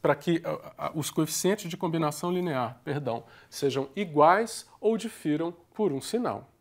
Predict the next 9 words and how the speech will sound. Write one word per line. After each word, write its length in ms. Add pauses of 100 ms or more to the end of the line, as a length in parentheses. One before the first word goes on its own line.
(920)
De 140
qualquer 340
forma, 600
independente 720
da 100
pos-, 260 (200)
de, 160
de, 240
de 140